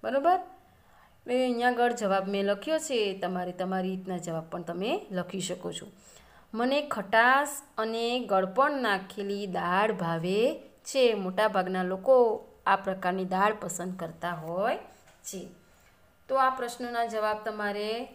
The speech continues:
ચોપડીમાં લખવાના છે, બરોબર? એટલે જ્યારે પરીક્ષા આવે ત્યારે વાંચન કરતા ફાવે. ચાલો, એના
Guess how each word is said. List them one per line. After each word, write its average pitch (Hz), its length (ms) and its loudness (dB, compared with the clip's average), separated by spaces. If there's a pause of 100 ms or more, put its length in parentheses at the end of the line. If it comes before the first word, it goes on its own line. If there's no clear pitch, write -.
ચોપડીમાં 208 520 -4
લખવાના 190 760 -2 (160)
છે, 196 420 -8 (100)
બરોબર? 302 380 4
એટલે 220 840 -6
જ્યારે 180 260 -6
પરીક્ષા 185 480 -6
આવે 247 300 -2
ત્યારે 180 260 -6
વાંચન 175 400 -10
કરતા 196 600 -4 (380)
ફાવે. - 260 -4 (2750)
ચાલો, 254 240 4
એના 220 460 0